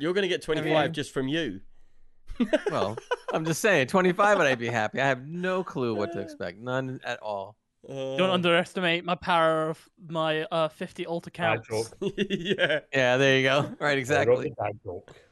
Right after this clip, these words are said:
Speaker 2: We have
Speaker 1: Right,
Speaker 2: all these
Speaker 1: go on.
Speaker 2: people that like us, but that all begins with the word Ross. I don't understand.
Speaker 1: Crack on, Trev. I keep cutting you off, and now they're cutting you off as well.
Speaker 2: News story, go.
Speaker 4: Um,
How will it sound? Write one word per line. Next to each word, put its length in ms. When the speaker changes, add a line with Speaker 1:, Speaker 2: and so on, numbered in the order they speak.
Speaker 2:
We 120
have 80
Speaker 1:
Right, 120
Speaker 2:
all 60
these 100
Speaker 1:
go 80
on. 60
Speaker 2:
people 160
that 100
like 220
us, 120
but 140
that 100
all 140
begins 300
with 100
the 80
word 240
Ross. 600
I 140
don't 160
understand. 440
Speaker 1:
Crack 300
on, 200
Trev. 380
I 120
keep 180
cutting 240
you 140
off, 100
and 80
now 120
they're 120
cutting 300
you 100
off 80
as 140
well. 340
Speaker 2:
News 160
story, 440
go. 320
Speaker 4:
Um, 800